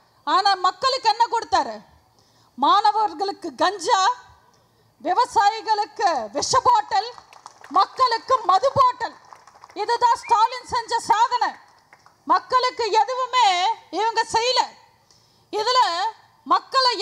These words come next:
ஏமாத்துறதுக்கு இஷ்டத்துக்கு பேசுவாங்க. பொன்முடியை வச்சுக்கிட்டு பெண் உரிமை பத்தி பேசுவாங்க. துரைமுருகனை வச்சுக்கிட்டு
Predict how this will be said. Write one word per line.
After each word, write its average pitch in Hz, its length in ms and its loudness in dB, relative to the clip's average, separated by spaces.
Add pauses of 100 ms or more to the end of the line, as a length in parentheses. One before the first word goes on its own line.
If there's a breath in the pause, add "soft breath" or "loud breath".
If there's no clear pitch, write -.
ஏமாத்துறதுக்கு 466 720 -2 (100)
இஷ்டத்துக்கு 539 520 -4 (120)
பேசுவாங்க. 440 460 -2 (640)
பொன்முடியை 494 680 0
வச்சுக்கிட்டு 523 500 -4 (380)
பெண் 508 340 -2
உரிமை 554 280 -4
பத்தி 508 260 -6 (120)
பேசுவாங்க. 427 500 0 (720 soft breath)
துரைமுருகனை 523 720 0
வச்சுக்கிட்டு 494 600 -4